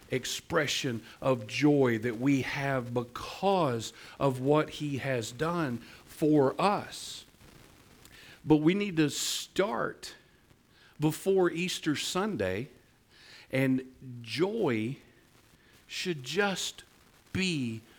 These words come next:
who we are in all that we are and in everything that we do. So let's take a look at our story. And then we're gonna look actually at several different passages in, in the Word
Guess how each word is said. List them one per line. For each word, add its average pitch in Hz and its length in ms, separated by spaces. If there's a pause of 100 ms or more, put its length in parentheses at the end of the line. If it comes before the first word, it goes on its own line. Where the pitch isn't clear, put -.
(220)
who 190 320
we 139 400
are 123 500 (680)
in 131 260 (180)
all 190 300
that 143 240
we 123 220
are 113 340 (240)
and 143 180
in 135 220 (140)
everything 165 720
that 139 120
we 131 160
do. 131 220
So 127 180
let's 214 280
take 175 280
a 151 60
look 131 500
at 131 200
our 117 580
story. 127 720 (460)
And 123 160
then 170 140
we're 202 120
gonna 190 160
look 151 380
actually 135 560
at 120 120
several 175 600
different 120 420
passages 107 800
in, 117 240
in 156 260
the 131 80
Word 123 560